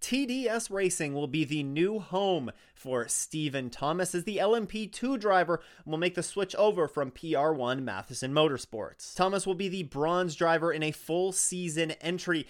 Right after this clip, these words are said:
after winning the L M P two Pro-Am category at Le Mans last year. This will be the second T D S car on the grid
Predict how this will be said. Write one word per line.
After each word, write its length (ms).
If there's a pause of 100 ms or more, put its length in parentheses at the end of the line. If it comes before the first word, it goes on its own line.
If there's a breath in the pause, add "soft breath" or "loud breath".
(140 loud breath)
after 260
winning 500
the 180
L 180
M 160
P 300
two 300
Pro-Am 840
category 640
at 220
Le 100
Mans 260
last 360
year. 320
This 120
will 80
be 100
the 120
second 640
T 180
D 160
S 160
car 380
on 160
the 80
grid 380